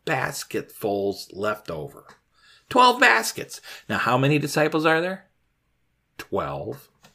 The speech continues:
Just enough so the disciples could eat. God provided all their needs and more. What a Savior.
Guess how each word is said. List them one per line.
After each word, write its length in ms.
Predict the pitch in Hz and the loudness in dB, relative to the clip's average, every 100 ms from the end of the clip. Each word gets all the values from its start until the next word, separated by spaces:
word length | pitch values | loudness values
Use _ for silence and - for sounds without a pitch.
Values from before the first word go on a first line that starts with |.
| _ _ _ _ _ | _ _ _ _ _
Just 420 | - 165 147 - | 0 2 2 0
enough 360 | 160 135 101 - | 0 2 0 -4
so 180 | - 110 | 0 2
the 100 | 104 | 2
disciples 680 | 87 - 143 151 151 160 - - - - | -2 -2 2 2 2 -4 -4 -14 -16 -6
could 240 | - 196 | 4 6
eat. 420 | 220 240 226 143 - - - - | 6 4 0 -2 -10 -20 -20 -6
God 340 | - 190 202 214 | 4 8 8 6
provided 520 | 240 202 185 180 151 - - - | 4 6 6 8 4 2 -6 4
all 400 | 220 202 208 214 | 6 8 8 6
their 240 | 185 170 156 | 6 4 4
needs 720 | 143 147 180 190 196 170 143 - | 6 6 6 6 4 0 -6 -2
and 320 | 143 135 127 | 4 4 4
more. 920 | 120 117 151 226 262 262 202 123 - - _ _ _ _ _ _ _ _ _ _ _ _ _ _ _ _ _ _ _ _ _ _ _ _ _ _ | 0 2 8 10 10 10 8 6 0 -12 _ _ _ _ _ _ _ _ _ _ _ _ _ _ _ _ _ _ _ _ _ _ _ _ _ _
What 240 | 92 135 151 | -4 2 2
a 40 | |
Savior. 640 | 147 156 151 - - - | 2 -4 -6 -8 -14 -20